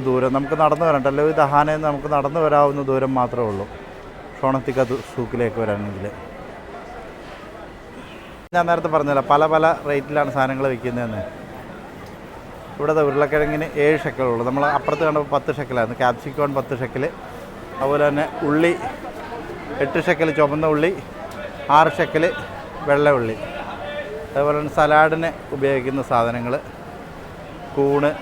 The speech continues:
അങ്ങനെയുള്ള സംഭവങ്ങളൊക്കെ. ഇവർ കൂൺ ഒരുപാട് കഴിക്കുന്ന ആളുകളാണ്. ഇത് അവക്കാഡോ എട്ട്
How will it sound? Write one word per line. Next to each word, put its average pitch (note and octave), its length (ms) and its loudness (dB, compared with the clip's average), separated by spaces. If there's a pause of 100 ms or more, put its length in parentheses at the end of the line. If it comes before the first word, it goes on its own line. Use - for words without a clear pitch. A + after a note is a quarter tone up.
അങ്ങനെയുള്ള C#3 420 0
സംഭവങ്ങളൊക്കെ. A#2+ 600 -2 (580)
ഇവർ F3 140 2 (140)
കൂൺ G3 260 2
ഒരുപാട് E3+ 380 8
കഴിക്കുന്ന C#3+ 400 2
ആളുകളാണ്. A#2+ 400 0 (260)
ഇത് C3 180 -2
അവക്കാഡോ C3+ 460 4
എട്ട് A#2+ 140 -4